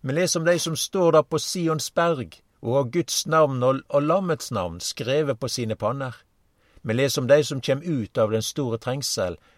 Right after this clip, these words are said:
og har tvetta sine kjortler i lammets blod. Men dette er ikke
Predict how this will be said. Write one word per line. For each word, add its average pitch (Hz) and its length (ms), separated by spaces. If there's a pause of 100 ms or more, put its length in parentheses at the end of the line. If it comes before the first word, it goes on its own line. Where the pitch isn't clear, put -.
og 113 100
har 113 180
tvetta 147 360
sine 123 300
kjortler 120 760
i 101 100 (140)
lammets 110 460
blod. 127 260 (1400)
Men 123 300
dette 151 300
er 170 220
ikke 123 200